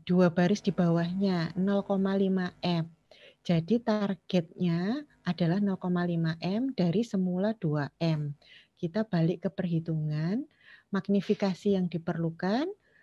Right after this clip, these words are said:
dua koma lima M, dia menuju nol koma lima, jadi dua koma lima dibagi nol koma lima sama dengan lima kali. Lah, dioptri yang diperlukan berapa?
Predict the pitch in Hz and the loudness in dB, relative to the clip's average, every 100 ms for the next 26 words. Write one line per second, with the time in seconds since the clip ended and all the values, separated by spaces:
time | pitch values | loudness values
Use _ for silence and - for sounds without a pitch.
0 | _ - 190 180 170 175 165 165 160 156 | _ 0 4 4 2 0 2 2 2 0
1 | 151 139 - 185 202 240 349 - _ - | -2 -6 -6 0 2 0 -4 -14 _ -2
2 | 180 165 165 165 170 165 160 165 165 160 | 2 4 2 0 0 0 0 0 0 0
3 | 160 254 180 190 170 160 160 156 156 160 | 0 -2 -2 -2 0 -2 -2 -2 -2 -2
4 | 156 151 156 165 226 302 - _ - - | -2 -2 -2 -2 -4 -6 -16 _ -6 -2
5 | 175 185 170 170 165 165 160 156 156 147 | 0 0 0 -2 -2 0 0 0 -2 -4
6 | 156 165 240 302 175 170 165 160 170 214 | -4 -2 -4 -4 -4 -4 -4 -4 -2 0
7 | 208 190 190 - 165 151 156 151 151 147 | 0 -2 -4 -4 -4 -2 -2 -4 -6 -8
8 | 143 _ _ _ - _ 170 160 165 175 | -10 _ _ _ -20 _ 0 0 0 0
9 | 170 - 208 214 214 196 165 - 190 277 | 0 0 2 4 2 0 -4 -4 0 -2
10 | - 262 254 254 277 - 170 233 - 208 | -2 -4 -2 -4 -6 -4 -2 -2 -4 -4
11 | 214 226 | -4 -6